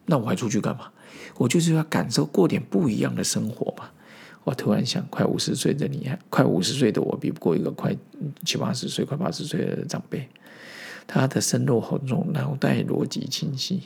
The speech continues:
好，跟我的指导教授一样，刘宗德教授。跟刘宗德教授聊天的时候，你会发现，他真的是术业有专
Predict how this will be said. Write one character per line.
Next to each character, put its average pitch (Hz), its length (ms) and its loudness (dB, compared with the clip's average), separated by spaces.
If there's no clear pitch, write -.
好， - 120 -8
跟 180 160 -4
我 208 200 0
的 - 260 -4
指 - 180 -4
导 - 140 -2
教 - 160 -2
授 - 240 0
一 - 120 -6
样， 147 220 -4
刘 135 120 -2
宗 147 180 -2
德 185 140 -2
教 - 180 -4
授。 - 220 -6
跟 127 160 0
刘 123 100 4
宗 117 160 0
德 113 140 0
教 123 160 0
授 123 140 0
聊 110 180 0
天 113 180 -2
的 131 80 -2
时 120 80 -2
候， 123 60 2
你 - 80 -2
会 - 140 2
发 - 260 -2
现， - 340 -4
他 - 140 -2
真 135 160 2
的 185 160 0
是 - 600 -2
术 117 260 2
业 110 120 4
有 - 160 2
专 143 220 -4